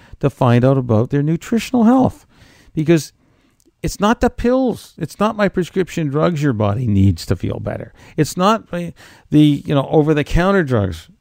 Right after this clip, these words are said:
your body needs to feel better. It's good nutrition so that every cell can work at its maximal opportunity, at its optimal, uh, performance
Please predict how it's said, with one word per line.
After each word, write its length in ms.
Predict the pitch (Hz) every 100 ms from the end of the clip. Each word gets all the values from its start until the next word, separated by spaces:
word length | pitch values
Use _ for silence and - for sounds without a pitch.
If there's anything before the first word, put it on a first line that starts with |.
| _ _
your 140 | 123 104
body 340 | 107 98 95
needs 280 | 92 90 -
to 100 | 98
feel 180 | 101 92
better. 340 | 101 98 - -
It's 220 | 165 - - -
good 260 | 175 170
nutrition 880 | 156 160 147 - 185 180 151 131 139 - - - -
so 320 | - - 151
that 200 | 139 139
every 420 | 151 165 156 160
cell 580 | 143 - 156 135 117 117 _ _ -
can 220 | 139 123
work 280 | 135 131 -
at 140 | - 139
its 240 | 143 -
maximal 880 | 123 123 131 135 - 143 127 120 120
opportunity, 800 | 113 117 107 - 113 107 98 -
at 140 | 117 120
its 220 | 123 - 143
optimal, 680 | 143 151 - 143 135 127 - - - _ -
uh, 340 | 120 113 113 - _ _ _ _ _ -
performance 960 | 123 - 156 156 139 95 98 - -